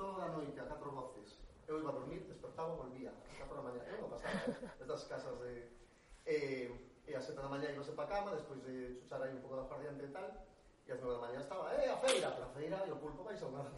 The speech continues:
tarde, <laughs> joder, e ás nove da mañá estaba xa tal. Entón sempre estuve vinculado a esa, a esa historia maravillosa e,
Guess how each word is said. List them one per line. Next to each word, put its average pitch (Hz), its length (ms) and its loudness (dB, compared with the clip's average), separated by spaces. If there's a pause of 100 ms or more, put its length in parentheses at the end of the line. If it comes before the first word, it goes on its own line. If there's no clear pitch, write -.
tarde, 127 260 2
<laughs> - 60 -12
joder, 139 180 0 (220)
e - 240 -4
ás 160 160 6
nove 151 160 0
da 139 80 -2
mañá 139 160 -2
estaba 123 320 -4
xa 113 160 -8
tal. - 160 -6 (460)
Entón 135 160 0
sempre 175 240 0
estuve 160 240 2
vinculado 139 480 2
a 123 80 6
esa, - 240 0
a 123 80 -4
esa - 160 -8
historia - 400 -8 (320)
maravillosa 127 640 2
e, 113 80 -2